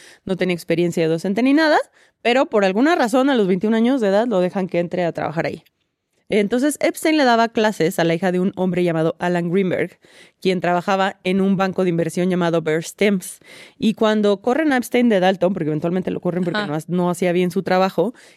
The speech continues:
Speaker 1: Greenberg lo jala a Bear Ste-, Stearns y Bear Stearns, por lo que entendí, era como una cosa un poco como turbia, como medio Ponzi rara de
Speaker 2: Ajá.
Speaker 1: como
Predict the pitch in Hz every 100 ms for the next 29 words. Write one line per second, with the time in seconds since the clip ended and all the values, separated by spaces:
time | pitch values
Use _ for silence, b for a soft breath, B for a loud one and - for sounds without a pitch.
0 | - 208 214 220 202 175 165 190 185 180
1 | - 165 160 180 - 180 175 170 - -
2 | - 190 185 196 226 - - 180 185 185
3 | 175 - _ _ 175 233 247 - 220 220
4 | 202 156 147 151 156 165 196 349 B B
5 | B B B _ _ _ _ 190 208 220
6 | 190 196 202 - 190 190 214 - 175 185
7 | 180 165 151 - 202 180 160 226 190 160
8 | 156 156 151 - 196 208 - 208 190 180
9 | 165 208 196 151 143 220 196 - b -
10 | 165 151 156